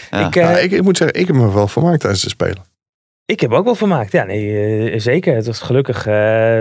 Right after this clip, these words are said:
Speaker 2: er viel er wat, eh, te, te kijken. Maar waar heb jij je dan mee vermaakt?
Speaker 3: Nou, gewoon 's ochtends lekker je T V aanzetten en sport op
Speaker 2: En
Speaker 3: T V.
Speaker 2: dat er
Speaker 3: Heerlijk,
Speaker 2: gewoon iets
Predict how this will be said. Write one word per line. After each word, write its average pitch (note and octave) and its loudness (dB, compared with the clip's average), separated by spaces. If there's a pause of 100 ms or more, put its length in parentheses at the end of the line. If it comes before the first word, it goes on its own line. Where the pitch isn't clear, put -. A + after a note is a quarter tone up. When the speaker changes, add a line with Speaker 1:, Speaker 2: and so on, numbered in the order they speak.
Speaker 2:
er B2 -2
viel C3 -6
er B2+ -2
wat, B2+ -2
eh, B2+ 0
te, B2+ -4
te C#3 -10
kijken. F3+ -2
Maar C#3 2
waar D3 2
heb D#3 2
jij E3 2
je F#3+ 0
dan E3 0
mee D#3+ 0
vermaakt? F#3 -8 (100)
Speaker 3:
Nou, - -8 (200)
gewoon G2+ -6 (200)
's - -20
ochtends G#2 0
lekker G2+ 0
je G2 0
T - -10
V G#2 2
aanzetten G2+ 0
en G2 -2
sport - 0
op A2+ -6
Speaker 2:
En A2+ -2
Speaker 3:
T - -2
V. B2 0
Speaker 2:
dat G#2 2
er G2+ 0
Speaker 3:
Heerlijk, B2+ 4
Speaker 2:
gewoon B2+ 0
iets - -14